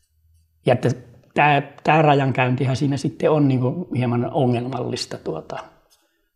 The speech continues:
että mikä se on se, mitä se S K P niinku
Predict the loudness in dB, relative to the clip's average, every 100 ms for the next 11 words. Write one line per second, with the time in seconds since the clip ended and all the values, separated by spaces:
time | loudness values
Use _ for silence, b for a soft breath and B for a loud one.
0 | -8 -8 -8 _ -6 -4 -4 -4 -4 -4
1 | -6 -8 -10 -10 -8 -8 -10 -12 -14 -8
2 | -8 -6 -8 -6 -6 -6 -6 -10 -10